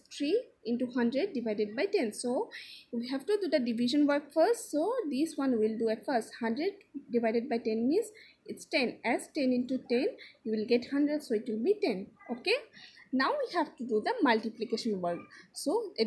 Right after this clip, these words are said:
this all we will have to write the same. Now we'll do this one, this part. So ten, three into ten, it will be thirty. Okay.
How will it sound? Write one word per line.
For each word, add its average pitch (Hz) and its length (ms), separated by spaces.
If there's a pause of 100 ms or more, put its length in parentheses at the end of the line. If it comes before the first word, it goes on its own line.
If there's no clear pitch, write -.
this 339 160
all 427 180
we 311 160
will 302 80
have 285 220
to 254 80
write 226 240
the 262 80
same. 254 300 (340)
Now 226 100
we'll 226 260
do 370 200 (100)
this 247 260
one, 185 360
this 294 140 (120)
part. 147 240
So 247 340 (240)
ten, 311 200 (200)
three 453 220
into 349 220
ten, 269 180
it 233 240
will 208 80
be 311 160 (380)
thirty. 392 380 (280)
Okay. 240 260